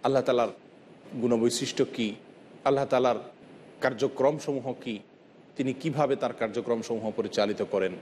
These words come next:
এ বিষয়ে আমাদেরকে কোরআন এবং হাদিসের অনুসরণ করতে হবে। একজন ঈমানদারের তাওহীদ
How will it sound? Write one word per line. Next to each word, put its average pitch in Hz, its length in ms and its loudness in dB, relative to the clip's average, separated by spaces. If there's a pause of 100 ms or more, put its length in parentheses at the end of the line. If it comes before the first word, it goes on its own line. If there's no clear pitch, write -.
(320)
এ 113 60 -4
বিষয়ে 101 280 -4
আমাদেরকে 95 320 -4
কোরআন 120 280 0
এবং 107 140 -2
হাদিসের 95 380 -2 (720)
অনুসরণ 123 380 2
করতে 127 280 0
হবে। 147 280 2 (320)
একজন 139 380 2
ঈমানদারের 139 540 4 (880)
তাওহীদ 123 460 4